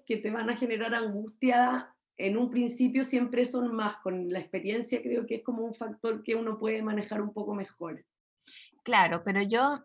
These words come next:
Speaker 2: eh, admiro mucho a la gente de todo tipo de producciones porque, mm,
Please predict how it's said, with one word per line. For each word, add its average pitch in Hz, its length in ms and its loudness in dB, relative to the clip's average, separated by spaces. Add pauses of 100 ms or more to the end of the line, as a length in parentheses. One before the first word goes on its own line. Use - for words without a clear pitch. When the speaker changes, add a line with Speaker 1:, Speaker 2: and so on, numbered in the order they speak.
Speaker 2:
eh, 202 200 0
admiro 233 360 -2
mucho 269 300 -2
a - 20 -4
la 262 100 -2
gente 254 280 -2
de 240 200 2
todo 220 260 0
tipo 226 220 -2
de 226 60 -4
producciones 202 720 0
porque, 190 680 2
mm, 185 140 -2